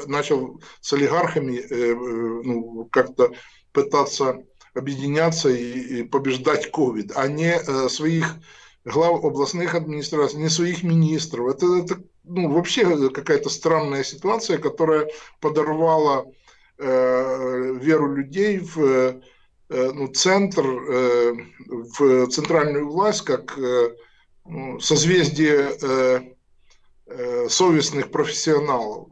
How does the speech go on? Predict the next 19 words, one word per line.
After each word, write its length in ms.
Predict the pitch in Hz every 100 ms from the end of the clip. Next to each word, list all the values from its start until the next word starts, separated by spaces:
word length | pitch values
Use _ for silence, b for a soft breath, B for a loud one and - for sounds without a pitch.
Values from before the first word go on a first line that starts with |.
| - - 135 143 -
Оказалось, 560 | 139 - 147 220 202
что 200 | 165 196
это 180 | 185 190
вообще 460 | 170 165 - 226 220 196 160 147 151
не 200 | 156 160
профессионалы, 840 | 175 160 - 175 170 202 202 190
не 160 | 160 151
патриоты, 720 | 156 147 170 165 196 190 156
<laughs> 200 | 139 -
и 140 | 180
страна 460 | - - 160 180 190
им 160 | 165
нужна, 320 | 160 151 170 170
чтобы 280 | - 147
набить 540 | 151 147 151 165 - - B B B -
собственные 580 | 170 156 165 156 160
карманы, 600 | 156 165 180 180 156 127 127
а 120 | 131
не 340 | 131 131 127